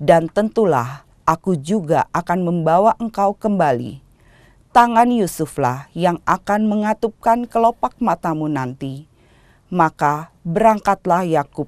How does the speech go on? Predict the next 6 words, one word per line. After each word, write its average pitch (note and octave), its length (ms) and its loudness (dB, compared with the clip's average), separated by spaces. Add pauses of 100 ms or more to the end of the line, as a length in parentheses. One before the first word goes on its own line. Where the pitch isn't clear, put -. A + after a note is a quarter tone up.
dari E3 320 0
Beersheba. C#3+ 800 -4 (720)
Anak-anak A#3 640 2
Israel E3 720 -2
membawa D#3+ 440 0
Yakub, E3 520 -4